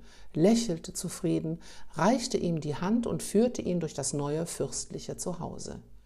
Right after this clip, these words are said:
Diener standen an jeder Tür und öffneten sie für das Fischerpaar. Die Wände waren mit seidenen Tapeten versehen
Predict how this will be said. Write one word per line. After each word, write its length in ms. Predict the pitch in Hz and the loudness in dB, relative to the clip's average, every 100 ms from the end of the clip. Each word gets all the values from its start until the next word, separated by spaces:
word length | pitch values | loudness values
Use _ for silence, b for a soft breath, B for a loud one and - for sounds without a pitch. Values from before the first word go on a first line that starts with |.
| b b b b b b b b b b - 175 | b b b b b b b b b b -10 6
Diener 420 | 214 285 170 147 | 10 12 10 6
standen 440 | - 156 156 151 | 2 2 2 0
an 180 | 143 143 | 0 0
jeder 400 | 135 156 151 151 | 2 0 0 -4
Tür 340 | - 143 139 | -2 -2 0
und 220 | 185 165 170 | -2 0 2
öffneten 480 | 160 - 156 - | 2 0 -2 0
sie 180 | 165 180 | 4 4
für 140 | 180 190 | 4 2
das 180 | 190 | 0
Fischerpaar. 680 | - 175 - 151 - - 165 - - b b b - | -2 -4 -2 -6 -6 -8 -10 -12 -20 b b b -8
Die 100 | 135 | 2
Wände 460 | 160 208 208 180 151 | 6 10 10 8 6
waren 320 | 156 160 151 | 4 4 0
mit 160 | 139 | -2
seidenen 600 | - 165 180 208 170 147 | 2 6 8 6 4 0
Tapeten 540 | 147 143 - 175 190 180 | -4 -6 4 4 6 2
versehen 640 | 175 165 156 156 156 165 | -2 -2 0 0 0 -4